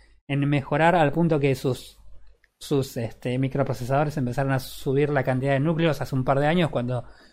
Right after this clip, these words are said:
aparecieron los Ryzen y de repente tenían cuarenta y cinco mil núcleos por, por microprocesador, así que bueno, nada. Pero, pero nada, es muy, es muy loco ver de que, que A M D esté en este tipo de,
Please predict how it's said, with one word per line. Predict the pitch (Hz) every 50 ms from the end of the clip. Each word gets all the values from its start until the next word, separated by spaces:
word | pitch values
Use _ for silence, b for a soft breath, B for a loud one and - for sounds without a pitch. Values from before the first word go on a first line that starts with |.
| b b b - 135 120
aparecieron | 123 127 - 135 123 - - 143 143
los | 143 131 131
Ryzen | 139 151 156 175 170 - 180 156
y | 131
de | 127 131
repente | 123 123 123 - 147 139 123
tenían | 127 131 135 135 143 135
cuarenta | - 135 120 123 131 131 139
y | 127
cinco | - - 135 135 139 139
mil | 139 160 160 151 147
núcleos | 156 156 151 160 151 147
por, | - 147 123 120 117 117
por | - - 123 123
microprocesador, | 127 120 143 139 135 143 135 135 156 170 185 202 196
así | 180 - 139
que | 135 123
bueno, | 120 110 113
nada. | 117 110 - - b b b b b b b b b b b b b b b b b b b b _
Pero, | - 160 156 160 160 160 160 160 156 156 151 151 151 151 147 143 139 -
pero | 156 160 170 202
nada, | 240 254 220 185
es | 180
muy, | 180 220 233 220 -
es | 165 131
muy | 151 170 196 202
loco | 190 190 202 196 - 214 196
ver | 185 190 190 202 214
de | 208 170 160 151 - -
que, | 156 143 139 139
que | - -
A | 139 147
M | 160 160 160 156
D | 160 165
esté | 165 - - - 160 160 160 - -
en | 147 156
este | 147 - 160
tipo | 135 147 147 151 160 147 139
de, | 135 127 123 120 120 120 117 120 127